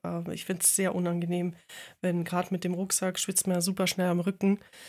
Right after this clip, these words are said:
wenn du da irgendwie, äh, dann frierst nachher, weil's einfach, äh, nass ist. Also ich hab auch oftmals mindestens ein Wechsel-T-Shirt hab ich dabei. Das geht easy in den Rucksack, ähm,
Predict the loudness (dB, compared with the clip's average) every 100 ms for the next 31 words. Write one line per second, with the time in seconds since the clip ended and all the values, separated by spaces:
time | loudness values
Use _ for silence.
0 | -20 -4 0 2 2 2 2 0 0 -2
1 | -2 -2 -2 -2 -4 -8 -4 -4 -4 0
2 | 2 2 0 0 0 0 0 -2 -4 -6
3 | -6 -4 -6 -8 -10 -8 -4 0 0 0
4 | -2 -2 -2 -2 _ -20 -20 -18 -16 -4
5 | 0 0 2 0 0 -2 0 -2 -2 0
6 | 0 0 -2 -6 -18 -6 4 6 6 6
7 | 4 2 0 0 -2 -4 -2 0 0 -2
8 | -4 -2 0 2 2 2 0 -2 -4 0
9 | 0 0 -10 -4 -2 2 0 2 2 2
10 | 0 0 0 -4 -14 -12 -6 -4 0 0
11 | -2